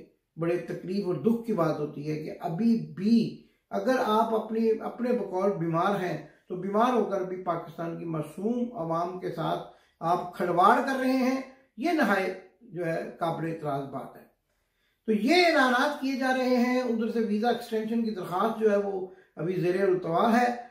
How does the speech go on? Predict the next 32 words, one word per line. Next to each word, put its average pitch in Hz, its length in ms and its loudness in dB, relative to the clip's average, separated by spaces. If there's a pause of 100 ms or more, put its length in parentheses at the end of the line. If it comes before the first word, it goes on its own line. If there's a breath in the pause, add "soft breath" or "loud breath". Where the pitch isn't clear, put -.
(220 loud breath)
अगर 254 260 2
आपने 240 480 0 (200)
बीस 214 320 -2
जनवरी 190 360 -2
को 220 100 0
जाना 151 340 -2
ही 202 320 -2
है, 160 300 0 (380 loud breath)
तो 269 60 -2
मैं 294 240 4
कई 294 200 2
मरतबा 277 440 2
कह 254 220 -2
चुका 202 240 -6
हूँ 190 240 -2 (360 loud breath)
कि 220 80 -6
आप 214 440 2
अपनी 220 220 -2
टिकट 214 360 -4
कन्फर्म 220 400 -2
करवाएं, 269 380 0 (420 loud breath)
आवाम 262 380 2
को 294 60 -4
दिखाएं 233 460 0
कि 302 60 -2
मैं 294 140 -2
इस 214 640 -6
डेट 233 260 0
को 254 80 0
आ 202 140 4
रहा 240 160 0
हूँ। 302 280 0